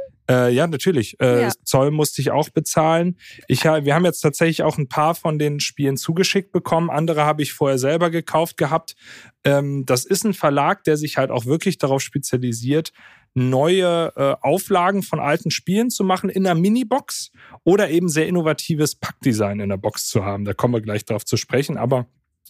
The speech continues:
Speaker 1: Simone, wir fangen doch direkt mal an mit High Society.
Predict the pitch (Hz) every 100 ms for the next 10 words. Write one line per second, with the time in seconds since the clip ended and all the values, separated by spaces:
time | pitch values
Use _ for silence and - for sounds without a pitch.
0 | _ - 123 131 135 139 143 117 - 143
1 | 131 - 117 123 120 107 113 113 104 -
2 | 107 - - 104 101 90 101